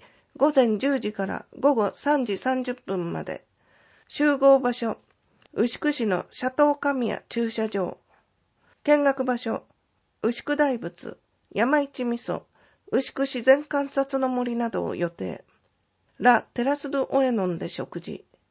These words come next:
対象、三十、四十代の独身者。定員、男女各三十四人。予定数を超えた場合は抽選。料金、男性五千円、女性三千円。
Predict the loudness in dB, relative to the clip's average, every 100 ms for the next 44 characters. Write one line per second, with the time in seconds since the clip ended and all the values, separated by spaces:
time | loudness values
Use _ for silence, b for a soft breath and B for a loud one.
0 | _ _ _ 0 0 0 -2 -2 -4 -8
1 | -8 2 2 2 0 -2 -4 0 2 2
2 | 0 0 0 0 -2 -4 -6 -8 -6 -4
3 | -4 -6 -12 -12 _ _ _ _ b b
4 | 0 4 4 4 -2 -6 0 2 2 0
5 | -4 -4 -6 -6 -2 0 0 -2 -4 -2
6 | -4 -4 -6 -10 _ _ _ _ _ -2
7 | 0 2 -2 0 0 2 0 -2 0 0
8 | 2 2 0 -2 -2 -6 -4 -6 -8 -10
9 | _ _ _ _ b b b -2 2 2
10 | 0 -8 -10 -12 _ 2 2 2 4 4
11 | 4 -2 -2 -2 -2 -4 -6 -12 _ -4
12 | 0 4 4 2 -2 -2 -2 -4 -2 -4
13 | -6